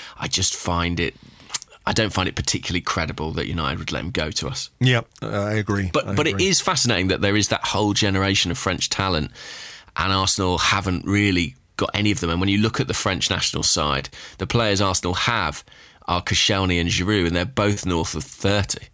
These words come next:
Speaker 1: You
Speaker 2: Yeah.
Speaker 1: know, we don't have any of the younger element of that French squad, and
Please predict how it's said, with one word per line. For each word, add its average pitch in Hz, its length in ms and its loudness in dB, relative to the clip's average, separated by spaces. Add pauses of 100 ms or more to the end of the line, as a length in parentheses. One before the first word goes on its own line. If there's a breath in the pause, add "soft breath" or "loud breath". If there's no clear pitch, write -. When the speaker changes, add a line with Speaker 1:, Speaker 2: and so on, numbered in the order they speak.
Speaker 1:
You 131 120 4
Speaker 2:
Yeah. 123 100 4
Speaker 1:
know, 104 40 2
we 107 120 2
don't 107 220 0
have 107 460 -2
any 98 300 2
of 82 80 0
the 90 100 0
younger 87 320 0
element 82 320 0
of 67 120 -6
that 85 160 -4
French - 300 -4
squad, 107 380 -2
and 90 140 -2